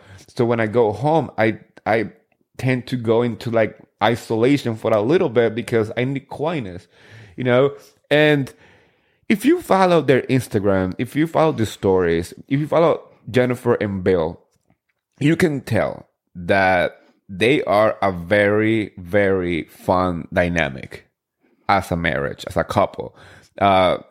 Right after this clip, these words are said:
maybe the people who comment on my post, maybe they don't follow them enough to, to know what they're doing on, on, you know, whatever. But they have a very, like, special connection and special bond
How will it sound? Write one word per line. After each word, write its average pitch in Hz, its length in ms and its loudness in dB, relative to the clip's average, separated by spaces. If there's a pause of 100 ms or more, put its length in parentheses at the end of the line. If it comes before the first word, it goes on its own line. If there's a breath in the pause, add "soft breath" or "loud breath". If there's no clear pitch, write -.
(220)
maybe 131 360 0
the 151 120 2
people 135 300 -2
who 113 120 0
comment 117 560 -2 (100)
on 101 160 -2
my 90 140 -2
post, 110 480 -2
maybe 107 140 -2
they 101 80 0
don't 92 240 -2
follow 101 380 0
them 123 220 2
enough 131 580 0
to, 101 120 -20
to - 180 -12
know 101 220 -2
what 104 220 -2
they're 101 180 0
doing 104 600 -4 (120)
on, 117 260 -6 (100)
on, 120 500 -4
you 120 60 -6
know, 123 180 0
whatever. 127 500 0 (520 loud breath)
But 117 520 2 (340)
they 131 460 0
have 139 560 0
a 110 120 0
very, 113 800 0 (840)
like, 104 400 0
special 120 560 -2
connection 107 640 -2
and 98 120 -4
special 107 360 -2
bond 101 440 0